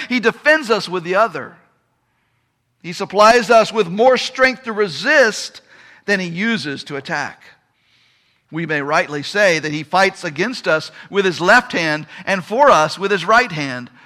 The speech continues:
For while he opposes us in a gentle way, he gives us invincible strength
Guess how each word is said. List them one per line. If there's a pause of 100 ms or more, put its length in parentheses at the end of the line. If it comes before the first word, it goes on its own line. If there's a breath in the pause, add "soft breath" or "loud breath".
(200 soft breath)
For
while
he
opposes
us
in
a
gentle
way, (460 soft breath)
he
gives
us
invincible
strength